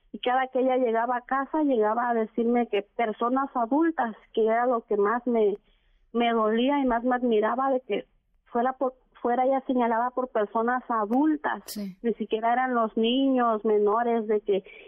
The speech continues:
Speaker 1: quizás se puede decir que son quienes menos pueden asimilar eso, pero hasta el momento son quienes mejor la asimilan, porque las personas adultas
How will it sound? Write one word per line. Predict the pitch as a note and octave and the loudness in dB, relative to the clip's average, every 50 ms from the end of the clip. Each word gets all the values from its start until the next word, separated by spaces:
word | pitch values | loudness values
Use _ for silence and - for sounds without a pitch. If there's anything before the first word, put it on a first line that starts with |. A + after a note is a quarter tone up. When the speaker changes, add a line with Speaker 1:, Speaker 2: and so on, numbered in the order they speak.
| - _ _ | -20 _ _
Speaker 1:
quizás | _ A3 G#3 - G#3+ G#3+ - | _ -4 -2 0 -2 -2 -2
se | - A3+ | -4 -6
puede | - A#3+ A#3 A3+ A3+ A#3 | -2 -2 0 0 2 2
decir | A3+ A3 G#3+ - A#3 G#3+ | 0 0 0 -2 -4 -2
que | - A#3 G#3 | -2 -4 -2
son | A#3 A3+ A3+ | 0 -2 -2
quienes | G#3+ - A#3+ A3 A3+ A3 G#3+ - | -2 -2 0 0 2 0 0 0
menos | A3+ A3 A3 A#3 A#3+ A#3 - - _ | 0 2 2 2 0 -2 -4 -6 _
pueden | B3+ A#3 A3+ A3+ A#3 A#3 A#3+ A#3 A3 - - - - - - - - _ _ | -2 0 0 0 0 0 0 0 -2 -4 -8 -14 -18 -18 -18 -20 -20 _ _
asimilar | - A3 - - B3 A#3 A#3 A3 A3+ A3 G#3+ A3 A#3+ | -6 -6 -2 0 0 0 2 2 2 2 0 0 0
eso, | A#3+ B3+ B3+ - - F4+ G4+ F4 - _ - | -2 -2 -2 -2 -2 -2 -2 -2 -4 _ -4
pero | A#3 A3+ A3+ A3 A3 - - - - _ _ _ _ _ _ | -2 -2 0 -2 -4 -6 -12 -20 -20 _ _ _ _ _ _
hasta | A3+ A3 - - A#3+ | -8 -6 -4 -2 0
el | A#3+ | 0
momento | A#3 A3+ A3+ A#3 A3+ B3+ B3+ B3+ B3+ | 2 2 0 0 0 0 -2 -2 -2
son | - B3 B3 A#3+ | -2 -2 -2 0
quienes | - B3+ B3 B3 A#3+ A#3+ | 0 0 0 2 2 2
mejor | A3+ G3+ G3+ G#3+ G#3+ | 2 0 0 0 -2
la | A3+ A3+ | -2 -4
asimilan, | A#3 - A#3+ A#3 A#3+ C4+ D4+ C#4+ B3 A#3 | -4 -2 -2 0 2 2 2 0 0 -2
porque | - A3+ - G3+ G3+ | -6 -6 -2 -2 0
las | F#3+ F#3+ G3 | 0 -2 -2
personas | - G#3 G3+ - A3 A3 A3+ A3+ A3+ - | -4 -6 -4 -2 -2 0 0 0 -2 -2
adultas | A3+ A3 A3+ A3+ A#3 A#3+ - - E4 | -4 -2 0 0 -2 0 -2 -4 -4